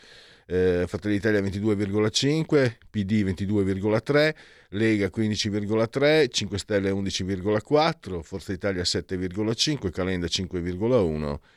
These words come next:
Italia Viva due virgola sei. L'esito elettorale rafforza il governo Draghi tre virgola otto, lo indebolisce il dodici, eh, nessun effetto sessanta,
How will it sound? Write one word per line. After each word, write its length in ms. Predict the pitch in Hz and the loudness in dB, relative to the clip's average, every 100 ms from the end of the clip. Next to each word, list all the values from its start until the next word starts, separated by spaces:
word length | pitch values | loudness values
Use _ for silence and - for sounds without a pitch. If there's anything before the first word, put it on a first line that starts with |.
| _ _ | _ _
Italia 340 | 87 98 95 | -4 0 0
Viva 260 | 90 95 90 | 0 0 -2
due 240 | 87 95 | -2 -2
virgola 540 | 87 92 87 90 95 95 | -2 -4 -4 -4 -2 0
sei. 720 | - 123 131 143 147 147 151 - - _ - - - _ - | 0 2 4 4 4 4 0 -6 -20 _ -20 -20 -20 _ -2
L'esito 480 | 117 160 147 165 147 | 2 2 2 2 4
elettorale 1000 | 147 143 147 139 131 117 113 113 117 117 98 104 | 4 4 2 4 4 2 2 2 2 0 -4 -4
rafforza 640 | 107 123 - 147 165 151 160 | 0 0 2 2 2 2 0
il 80 | |
governo 420 | 135 139 147 139 135 | 2 4 4 2 0
Draghi 680 | 123 120 117 139 131 113 | -2 0 2 2 2 -2
tre 180 | 104 123 | 0 0
virgola 360 | 120 117 127 139 | 2 2 4 6
otto, 380 | 143 160 - 143 | 6 4 4 4
lo 100 | 120 | 4
indebolisce 560 | 113 113 120 123 - | 4 4 4 4 2
il 100 | 120 | 2
dodici, 760 | 131 147 160 160 - 170 170 151 | 6 6 4 0 0 2 4 4
eh, 240 | 120 113 | 2 2
nessun 320 | 117 - 131 | 2 2 2
effetto 420 | 139 - 117 110 | 0 2 0 0
sessanta, 580 | 120 - 127 113 120 120 | -2 0 -2 0 0 0